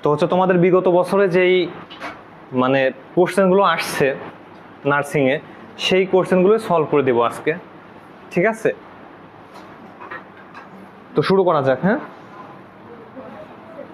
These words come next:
আচ্ছা, দেখো, ভিটামিন, ভিটামিন বলতে আমরা কি বুঝি? যেমন প্রথম একটা প্রশ্ন আসছে যে, একটা প্রশ্ন আসছে তোমার হচ্ছে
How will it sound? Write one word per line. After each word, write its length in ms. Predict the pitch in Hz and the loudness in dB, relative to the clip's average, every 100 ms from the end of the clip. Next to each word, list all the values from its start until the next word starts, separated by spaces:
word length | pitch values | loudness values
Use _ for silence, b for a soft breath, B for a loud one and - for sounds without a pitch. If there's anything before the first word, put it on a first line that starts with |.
| - - - | -18 -16 -6
আচ্ছা, 160 | 151 151 | -2 0
দেখো, 280 | 165 160 - - - - - - - - 135 | 2 0 -4 -8 -16 -20 -20 -20 -20 -6 2
ভিটামিন, 540 | 165 180 208 170 113 - - - - - - - - - - - - - - - 147 | 2 4 2 2 0 -4 -10 -14 -20 -20 -20 -20 -20 -20 -20 -20 -20 -20 -20 -6 0
ভিটামিন 460 | 135 180 220 240 | 2 2 2 2
বলতে 200 | 226 214 | 2 2
আমরা 140 | 220 226 | 2 2
কি 160 | 208 | 2
বুঝি? 280 | 196 175 196 - 156 151 - - - - - - - - - - - - | 2 4 2 0 -6 -10 -12 -18 -14 -12 -12 -16 -20 -20 -20 -18 -18 -6
যেমন 160 | 156 214 | 0 0
প্রথম 300 | 208 214 247 | 2 2 2
একটা 140 | 240 233 | 2 0
প্রশ্ন 340 | 214 202 208 | 0 2 2
আসছে 300 | 185 170 196 | 2 0 2
যে, 240 | 165 190 247 - - - - - - 160 | 2 0 -2 -12 -20 -20 -12 -6 -2 0
একটা 120 | 160 | 0
প্রশ্ন 300 | 185 175 185 | -2 0 0
আসছে 240 | 165 170 | 0 0
তোমার 240 | 202 185 175 | 2 2 2
হচ্ছে 260 | 170 - | 0 0